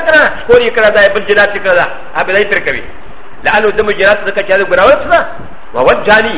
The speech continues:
ګرا ده کنه ان اختیار په خپل اختیار باندې چا مجبور کړلو و یې منافقه و الا فکه به زمین وی مانو اذا جامع قبل وقوفه کفاره پاتې لونو د جماو کړ چې حج په ست کړو کنه حتی فضا حج دو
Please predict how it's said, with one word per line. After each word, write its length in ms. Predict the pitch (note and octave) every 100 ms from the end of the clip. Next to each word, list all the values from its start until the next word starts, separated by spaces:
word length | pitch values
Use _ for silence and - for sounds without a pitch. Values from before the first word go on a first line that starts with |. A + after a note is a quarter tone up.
| - - - C#4+ G3+ - -
ګرا 140 | G3+ A3+
ده 100 | C4
کنه 200 | D4+ D4 - - - - - - - -
ان 120 | G3 -
اختیار 260 | - G#3
په 80 | G3+
خپل 160 | - G3
اختیار 260 | F3 F#3+ G3
باندې 340 | F#3 E3 D3+
چا 80 | F#3
مجبور 280 | E3 C3 - E3+
کړلو 240 | D#3+ D3 A2+ - - - - - - - - - C#3
و 80 |
یې 140 | E3 A3
منافقه 640 | A#3 B3+ C#4 C#4 B3+ C#3 - - - - - - - - - - - - - - - - - - -
و 40 |
الا 180 | D#3 F#3
فکه 280 | F3+ F3+ C4+
به 100 | C4+ F#3
زمین 220 | F#3 G#3
وی 120 | D3+ - - - - - - - -
مانو 220 | C#3+ G#3 G#3
اذا 140 | E3+ F3+
جامع 280 | G3 G3+
قبل 200 | F#3+ F3 E3+
وقوفه 380 | F3+ D#3 A#2 - - - -
کفاره 280 | D3 E3+ F3+
پاتې 180 | A#3 G#3+
لونو 220 | G#3+ A#3 A3+
د 80 | G#3+
جماو 360 | F#3+ G#3+ A3
کړ 80 | G#3+ D#3
چې 60 | G3
حج 160 | G#3 -
په 140 | D#3+
ست 160 | G#3 A3
کړو 220 | C#3+ D#3 -
کنه 160 | G#2+ F#2+ - - - - - -
حتی 160 | G#3+ A3+
فضا 260 | F#3+ G3 A#3
حج 220 | A3 G#3
دو 220 | F#3+ C#3